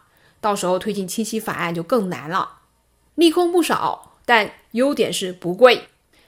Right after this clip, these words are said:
一百多亿美元的市值而已。万一未来五到十年，公司在支付结算上面占有一席之地，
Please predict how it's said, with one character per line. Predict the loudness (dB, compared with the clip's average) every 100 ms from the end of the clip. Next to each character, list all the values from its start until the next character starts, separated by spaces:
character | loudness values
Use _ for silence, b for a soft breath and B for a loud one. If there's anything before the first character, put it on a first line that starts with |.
| 0
一 | 6 8
百 | 8 6
多 | 4
亿 | 4
美 | 2 2
元 | 0
的 | -2
市 | -2 -2 0
值 | 0
而 | 2 2
已。 | -2 -10 _ _ b b
万 | 4 4
一 | 6 4
未 | 4 4
来 | 6 2
五 | 2 2
到 | 4 2
十 | 2 -2
年， | 0 2 0 -4 _ -2
公 | 0
司 | 0 2
在 | 2
支 | 2 -2
付 | -6
结 | -4 -2
算 | 0 -2
上 | 0
面 | 0 -2 0
占 | 0 0
有 | 0
一 | -2
席 | -2 -4
之 | -6 -2
地， | 0 0 -6